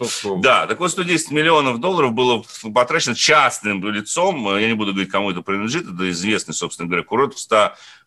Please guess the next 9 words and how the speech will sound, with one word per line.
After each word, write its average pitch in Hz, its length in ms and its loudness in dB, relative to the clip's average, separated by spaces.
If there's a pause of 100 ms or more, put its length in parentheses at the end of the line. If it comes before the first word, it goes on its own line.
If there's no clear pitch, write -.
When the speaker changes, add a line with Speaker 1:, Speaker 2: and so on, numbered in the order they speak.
Speaker 2:
семидесяти, 123 760 0
ста 104 180 2
восьмидесяти 107 520 -2
километрах 101 640 0
от, 90 260 -4
э, 90 220 4
Ростова-на-Дону. 104 840 0
Место 120 320 -4
действительно, 104 500 -6